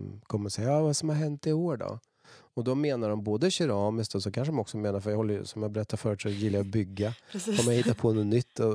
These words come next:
Speaker 1: vad är det för något nytt på gång nu då? Så här. Så att liksom, eh, och det gör ju, när man gör så, så tror jag att liksom ett ställe blir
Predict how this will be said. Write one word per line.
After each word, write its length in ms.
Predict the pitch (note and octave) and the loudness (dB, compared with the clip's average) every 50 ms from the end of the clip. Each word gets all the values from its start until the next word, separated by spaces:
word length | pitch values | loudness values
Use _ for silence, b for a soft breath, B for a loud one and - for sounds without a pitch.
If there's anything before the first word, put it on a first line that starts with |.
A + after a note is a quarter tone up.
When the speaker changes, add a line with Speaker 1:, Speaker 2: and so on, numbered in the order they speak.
| A2 A2 | 2 2
Speaker 1:
vad 80 | A#2 B2 | 4 4
är 60 | C3 | 4
det 60 | B2+ | 4
för 120 | - B2+ | 2 2
något 240 | A#2+ A#2 A2+ - _ | 2 0 0 -2 _
nytt 280 | - A#2+ A2+ - - - | 0 0 0 0 -2 -4
på 80 | - | 0
gång 220 | A2 A2+ A2 G#2+ G#2+ | 2 4 4 4 4
nu 180 | A#2+ B2+ A2 G2+ | 4 4 4 2
då? 140 | F#2 F#2 G#2 | 0 -2 -2
Så 120 | - G#2+ | -2 -4
här. 100 | G2+ A#2 - B B B B B B | -4 -4 -6 B B B B B B
Så 160 | B - - | B -2 0
att 100 | A#2 G#2+ | 0 2
liksom, 420 | - A#2+ A2 - A#2+ A#2 A2+ A#2 A2 - _ _ _ - - _ _ _ | 0 0 0 0 0 0 0 -2 -6 -12 _ _ _ -20 -20 _ _ _
eh, 680 | - B2 A2 A2 A2 A2 G#2+ A2 A2 G#2+ A2 A2 G#2+ - - G2+ F#2 F2 F#2 F#2+ G2+ G2+ - _ _ _ _ _ | -2 0 0 2 2 0 0 0 0 0 -2 -2 -4 -6 -8 -10 -10 -12 -12 -14 -14 -16 -18 _ _ _ _ _
och 120 | - B2+ A2+ | -2 0 2
det 260 | A#2 C3+ D#3+ F#3+ F#3+ | 4 4 6 6 6
gör 260 | F3 C#3 A2 G2+ F#2+ | 4 4 4 4 4
ju, 220 | F#2+ G2 G2 G2 - - - | 4 2 2 0 -2 -4 -4
när 160 | - A2+ A#2 | -2 0 0
man 440 | A#2 A#2 A#2 A#2 A#2 A#2 A2+ A2+ A2 | 2 2 0 0 0 -2 -2 -4 -4
gör 300 | A2 B2 C#3+ G3+ C4+ B3 | -2 2 2 2 4 2
så, 340 | F#3 - A2 G#2 - D3 D3+ - _ _ _ _ _ _ | 2 2 0 0 0 0 -2 -4 _ _ _ _ _ _
så 180 | - - - A2+ | -8 -4 -4 -4
tror 340 | G#2+ - - B2 A2+ A2 A2 | -4 -2 0 2 2 4 4
jag 240 | G#2+ G#2+ G#2 G#2 G#2 | 2 2 2 2 0
att 220 | G#2 - _ - - F#2+ G2 _ _ _ _ _ _ _ _ _ _ _ _ _ _ _ _ _ _ - | -2 -4 _ -8 -10 -10 -10 _ _ _ _ _ _ _ _ _ _ _ _ _ _ _ _ _ _ -8
liksom 280 | G3 B2+ G2+ - A#2 | -6 -4 -2 -2 -2
ett 140 | A2+ G#2+ - | -2 0 0
ställe 680 | - - - B2+ A#2+ A2+ A2 G#2+ G#2+ G#2+ G#2+ A2+ A2+ | -2 0 0 0 2 2 2 2 2 2 0 0 -2
blir 640 | A2 G#2+ G#2+ G#2+ G#2 G#2 G2+ G2+ G2+ G2 G2 G#2 - | -2 -2 0 0 0 0 0 0 -2 -2 -4 -6 -8